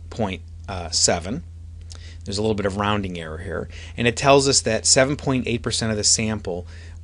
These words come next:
uh, claim to go to a bar or tavern several times a week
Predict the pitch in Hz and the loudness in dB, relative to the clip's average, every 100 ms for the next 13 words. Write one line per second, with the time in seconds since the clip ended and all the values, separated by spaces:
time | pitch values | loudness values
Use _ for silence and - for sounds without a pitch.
0 | - - 110 95 90 - 127 135 117 113 | -14 -4 -4 -2 -6 0 2 2 2 2
1 | 107 92 104 104 104 92 - 110 107 98 | 2 0 0 2 0 0 -2 0 2 0
2 | 90 92 - - - 123 127 120 113 107 | -6 -8 -12 -4 2 4 2 0 -2 -2
3 | 101 95 95 | -2 -4 -6